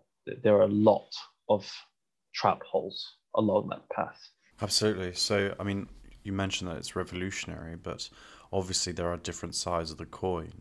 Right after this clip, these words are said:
Speaker 2: So what are, previously you've spoken at length regarding, uh, the ethical implications of A I. So can you outline for our audience what these are generally?
Speaker 1: I was having a conversation with a, a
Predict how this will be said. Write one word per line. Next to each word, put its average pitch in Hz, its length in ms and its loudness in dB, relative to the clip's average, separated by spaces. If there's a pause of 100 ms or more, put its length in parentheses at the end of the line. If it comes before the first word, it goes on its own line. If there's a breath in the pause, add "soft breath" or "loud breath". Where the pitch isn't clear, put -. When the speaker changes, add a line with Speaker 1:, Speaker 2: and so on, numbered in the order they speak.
Speaker 2:
So 90 360 0 (300 soft breath)
what 101 160 0
are, 104 260 4 (720)
previously 110 460 0
you've 92 180 -2
spoken 95 380 -2
at 85 120 -6
length 92 340 -4
regarding, 87 1120 -4
uh, 85 180 -4
the 90 160 -2
ethical 87 560 -6 (540 loud breath)
implications 82 880 -4
of 82 100 -6
A 82 200 -4
I. 80 280 -8 (720 loud breath)
So 98 440 2 (720)
can 110 120 0
you 107 100 6
outline 101 440 4
for 95 220 0
our 92 80 4
audience 90 580 -4
what 92 200 -6
these 87 280 -6
are 82 420 -2
generally? 82 600 -8 (1200 loud breath)
Speaker 1:
I 131 80 10
was 139 160 8
having 165 300 8
a 170 60 8
conversation 123 720 8
with 101 140 4
a, 107 120 10
a - 180 -2